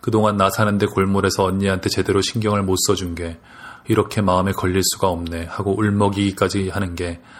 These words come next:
말이 될 것 같았다. 여자끼리 통하려면 가문보다는 정서적인 호소가 나을 것 같았다. 그래서 이 일을 우리가 다 같이 적극적으로 막아야 하는 첫째가는 이유로 정에 무르고 타산적이지 못한 그녀의 다정다감한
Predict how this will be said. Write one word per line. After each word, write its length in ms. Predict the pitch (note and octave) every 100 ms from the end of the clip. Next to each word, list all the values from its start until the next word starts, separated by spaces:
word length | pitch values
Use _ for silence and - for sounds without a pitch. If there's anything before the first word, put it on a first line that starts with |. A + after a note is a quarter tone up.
| -
말이 340 | F2+ F2 F#2+
될 140 | - F2+
것 160 | F#2+
같았다. 560 | - - - - E2 D#2+ _ _ _ - - - - - G#2+
여자끼리 460 | G2+ A2 A2+ A2
통하려면 600 | A2+ B2 A#2+ G2 F2 F2 -
가문보다는 760 | - F#2+ G#2+ G#2 G2 F2 F2+
정서적인 600 | F#2 G2 G2 G#2+ G2+ G2
호소가 340 | F#2+ F#2+ G2+ G2+
나을 240 | F#2 F2+
것 140 | - -
같았다. 560 | F2+ - - - D#2+ - - - - - - -
그래서 340 | - G#2+ G2+ G#2+
이 200 | G#2 G#2
일을 180 | A2
우리가 320 | G2+ F#2 G2+ G2+
다 160 | -
같이 280 | F#2 F2+ -
적극적으로 640 | - F#2 - - G2+ G#2 F#2+
막아야 420 | F2 F2+ F#2+ F#2+
하는 180 | F2+ F#2
첫째가는 600 | - - C#3 A#2+ A2 G2+
이유로 440 | E2+ E2+ F2 E2 - - - - - _
정에 340 | - G2+ G#2+
무르고 400 | G#2 F#2+ F#2+ G2+
타산적이지 680 | - - - B2+ A#2+ A2 G2+
못한 400 | F#2+ F2+ - F#2+
그녀의 380 | - F#2 F#2 F2+
다정다감한 760 | - - G2 G2 F2+ E2+ F2